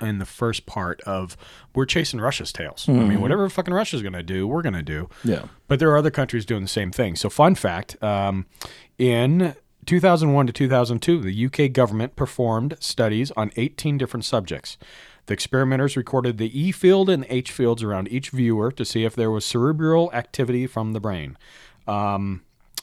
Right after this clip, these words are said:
Speaker 1: I didn't know what E field and H field was, so I'm gonna explain that for me and the <laughs> listeners as well. So these are vector fields that associate to each point in space,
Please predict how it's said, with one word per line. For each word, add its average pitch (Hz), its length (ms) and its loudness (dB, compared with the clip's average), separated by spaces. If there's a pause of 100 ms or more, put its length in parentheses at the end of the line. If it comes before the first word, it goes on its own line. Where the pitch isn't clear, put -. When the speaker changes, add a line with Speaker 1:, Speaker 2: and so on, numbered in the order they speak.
Speaker 1:
I 117 220 4
didn't 107 320 -4
know 104 100 -4
what 98 160 -4
E 98 120 -6
field 98 280 -4
and 92 100 -6
H 92 160 -8
field 90 240 -8
was, 90 240 -6
so 95 140 -4
I'm 92 100 -6
gonna 90 120 -6
explain 95 400 -6
that 95 200 -8
for 92 420 -6 (560)
me 98 480 -6
and 92 180 -6
the 90 60 -6
<laughs> 95 80 -6
listeners - 440 -6
as 98 100 -10
well. 92 280 -8 (480)
So 127 200 2
these 151 220 2
are 147 60 6
vector 135 360 2
fields 120 540 2
that 107 220 -4
associate 117 420 -2
to 107 60 -2
each 123 180 -4
point 131 200 0
in 135 40 -8
space, - 460 -2